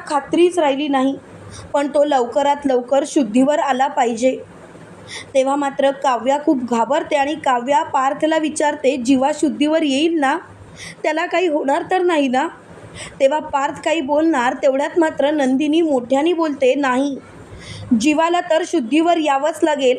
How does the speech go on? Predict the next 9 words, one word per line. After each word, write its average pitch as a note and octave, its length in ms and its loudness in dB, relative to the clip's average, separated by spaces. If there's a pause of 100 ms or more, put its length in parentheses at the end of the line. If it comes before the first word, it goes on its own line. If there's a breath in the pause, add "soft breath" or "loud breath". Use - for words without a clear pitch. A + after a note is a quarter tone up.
आणि C#4+ 180 -2
जीवा C#4+ 380 0
शुद्धीवर D4 520 0
येणारच, C#4 640 0 (1200 loud breath)
याची D#4+ 340 2
मला E4 280 2
पूर्णपणे F4 680 2
खात्री D4+ 420 0
आहे." C4+ 260 0